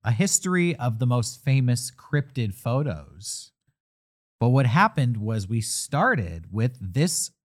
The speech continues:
photo of Bigfoot, which is actually a still image from a movie. And there was so much information on just this event, it turned into the entire episode.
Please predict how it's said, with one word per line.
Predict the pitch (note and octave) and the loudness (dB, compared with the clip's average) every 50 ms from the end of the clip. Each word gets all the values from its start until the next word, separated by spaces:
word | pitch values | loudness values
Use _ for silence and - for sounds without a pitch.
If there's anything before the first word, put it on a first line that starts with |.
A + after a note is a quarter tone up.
| _ _ _ _ _ _ _ _ | _ _ _ _ _ _ _ _
photo | B2+ A#2+ A#2 A#2 B2+ C3+ | -2 -2 0 0 0 0
of | C#3 C3 | 0 -2
Bigfoot, | A#2 G2+ F2 E2 - - G2 A2 - - - | -2 -4 -6 -6 -8 -8 -8 -8 -8 -10 -8
which | G#2 G2 F#2 - A2 | -8 -8 -6 -6 -4
is | F2+ | -4
actually | A2 A2+ A2+ - - - B2 A2 A2+ A2 G#2+ G#2 - | -2 -2 -4 -6 -6 -6 -6 -4 -2 -4 -4 -4 -6
a | F#2+ F2+ | -8 -8
still | - - - - - D3 D#3+ D#3+ | -6 -6 -6 -2 0 2 2 4
image | D3+ B2+ A2+ G#2+ G2+ G2 - | 2 2 0 0 -2 -4 -8
from | - G#2+ G#2 | -8 -6 -4
a | A2 | -2
movie. | A#2+ A#2 A2 G#2 G2 D#2+ G#2 G#2 A#2+ D3+ D#3+ - - _ _ _ _ _ _ _ _ _ _ _ _ _ _ _ - | 0 0 0 0 0 -2 -4 -4 -4 -4 -6 -8 -14 _ _ _ _ _ _ _ _ _ _ _ _ _ _ _ 2
And | D#3+ F3 F3+ | 4 4 4
there | F#3+ | 4
was | E3+ F3 D#3+ | 4 2 0
so | - - - - F#3+ G#3+ | -2 -2 -2 0 0 0
much | B3+ C#4 A#3+ - | 0 -2 -2 0
information | A3 G3+ - - F3 D#3+ D3+ E3 F3 D#3+ - D3 B2+ A2+ A2+ | 0 0 2 4 6 6 6 6 4 2 2 2 2 2 0
on | - A#2 B2 B2 A#2 A2 | -4 -4 -4 -4 -4 -6
just | - - - - D3 F#3 G3 A3 A3 - - _ _ _ | -8 -8 -6 -4 -2 -2 -2 -2 -4 -6 -10 _ _ _
this | G3+ G3+ D#3+ - - | 0 0 0 -2 -4
event, | - A#2 G2+ G2 G2+ E3+ G3+ G3+ D3+ A2+ G#2 - - - | -6 -6 -4 0 2 4 4 4 2 0 -2 -6 -8 -8
it | - F3 B2 - | -8 -8 -6 -6
turned | - - D4+ E4+ C#4 A#3 | -6 -4 -4 -2 -2 -4
into | D4 D#4 - - F#3 | -4 -4 0 2 2
the | E3 E3 E3 | 4 4 2
entire | D#3+ D3+ E3+ F#3 G3 F#3 F3+ | 2 0 -2 -2 -2 0 -2
episode. | G#3 - - - - - - - | -2 -2 -4 -6 -6 -6 -10 -16